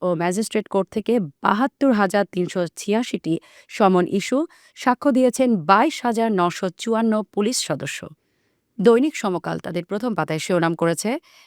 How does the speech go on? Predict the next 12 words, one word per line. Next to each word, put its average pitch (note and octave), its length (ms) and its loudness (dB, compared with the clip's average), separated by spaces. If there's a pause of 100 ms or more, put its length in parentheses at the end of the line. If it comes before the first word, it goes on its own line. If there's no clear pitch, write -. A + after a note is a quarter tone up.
(120)
বিশেষজ্ঞদের A#3+ 640 0
পরামর্শে G3 600 2
অসঙ্গতি, A#3 840 -2 (100)
রাজনৈতিক G3 480 0
মতামত G3+ 480 0
সমন্বয়ের E3+ 600 -2
চিন্তা। - 340 -6 (720)
ঐকমত্য A3+ 640 2
কমিশনের A3+ 460 -2
বৈঠক, A3 480 0
সাংবিধানিক G#3 600 0
আদেশ, G#3+ 580 2